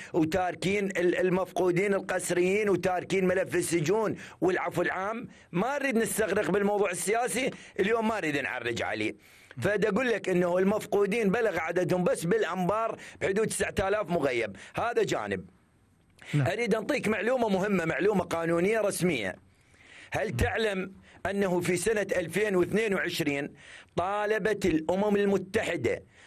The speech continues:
Speaker 1: من خلال بعثتها الموجودة في العراق، والتي صدر أمر،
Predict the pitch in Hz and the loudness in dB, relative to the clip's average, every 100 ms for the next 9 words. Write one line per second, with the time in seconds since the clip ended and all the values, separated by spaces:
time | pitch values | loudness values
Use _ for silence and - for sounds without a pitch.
0 | - 147 156 - 160 180 196 196 165 165 | -4 -2 0 0 0 0 0 -2 -2 -4
1 | 123 196 208 185 208 202 170 143 151 208 | -2 -2 -2 0 2 2 2 2 2 2
2 | 208 185 190 190 214 175 - - - - | 2 2 0 0 -2 -4 -6 -14 -20 -20
3 | - 131 175 185 180 180 156 214 190 185 | -4 0 2 2 2 0 2 0 2 0
4 | 160 143 127 - 202 185 165 139 120 | 0 -2 -4 -4 -2 0 0 0 -2